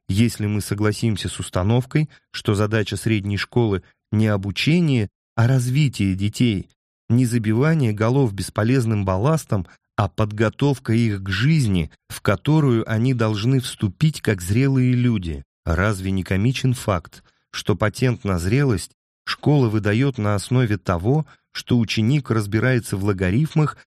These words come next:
и умеет объяснить явление затмения Луны? Зрелый человек тот,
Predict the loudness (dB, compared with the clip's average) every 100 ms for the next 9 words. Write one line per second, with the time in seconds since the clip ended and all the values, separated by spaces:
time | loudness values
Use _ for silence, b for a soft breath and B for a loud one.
0 | _ -2 0 2 2 2 0 -2 -4 -4
1 | -2 2 2 0 0 0 0 0 0 2
2 | 2 2 0 0 0 0 0 0 0 0
3 | 0 -2 -4 _ _ _ _ _ _ _
4 | -4 0 2 2 0 -4 -2 0 0 0
5 | -4 -2 0 0